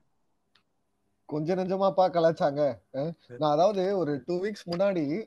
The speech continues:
Speaker 1: <clears throat> boys trip போயிருந்தேன். நம்ம எல்லாமே ஃபுட்பால் ஃபேன்ஸ் தான் எல்லாரும். United, செல்சி, அதுல majority.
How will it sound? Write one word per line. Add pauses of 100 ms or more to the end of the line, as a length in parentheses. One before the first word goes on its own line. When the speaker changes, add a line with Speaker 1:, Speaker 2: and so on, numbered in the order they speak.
(140)
Speaker 1:
<clears throat>
boys
trip
போயிருந்தேன்.
நம்ம
எல்லாமே
ஃபுட்பால்
ஃபேன்ஸ்
தான்
எல்லாரும். (280)
United,
செல்சி,
அதுல
majority.